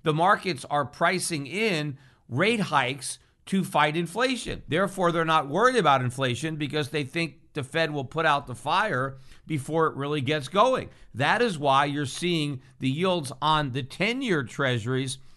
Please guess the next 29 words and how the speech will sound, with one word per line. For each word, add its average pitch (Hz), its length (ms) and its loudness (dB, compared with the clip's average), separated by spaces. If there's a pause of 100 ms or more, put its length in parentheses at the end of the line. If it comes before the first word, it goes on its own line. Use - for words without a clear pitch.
(160)
rising 151 480 2
more 160 560 8 (220)
than 160 100 2
on 165 140 4
the 165 80 0
thirty-year 220 460 2
treasuries. 104 520 -2 (220)
Because 170 360 2
if 175 160 0
you 185 80 -4
want 233 220 4
to 208 60 -2
think 202 260 -2
about 156 440 2 (160)
the 131 100 -4
ten-year 165 400 0
treasury, 131 560 -2 (260)
it's 151 240 -4
really 190 560 2 (300)
a 143 40 -12
compilation 160 1000 -2 (220)
of 135 180 -2
the 143 100 -4
yields 160 480 0
on 160 220 -4
all 165 160 2
the 156 100 -6
shorter-term 139 720 -4
treasuries, 104 560 -8